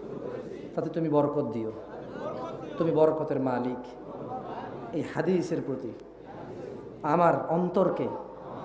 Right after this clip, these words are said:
তুমি মনোনিবেশ করে দিও,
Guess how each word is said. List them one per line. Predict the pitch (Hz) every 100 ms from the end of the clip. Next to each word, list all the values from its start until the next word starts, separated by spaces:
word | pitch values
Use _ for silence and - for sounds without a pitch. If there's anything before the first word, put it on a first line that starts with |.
| - - - - - - - -
তুমি | 170 160 - - - - - - - - -
মনোনিবেশ | 135 143 156 147 185 -
করে | - 131 120
দিও, | 113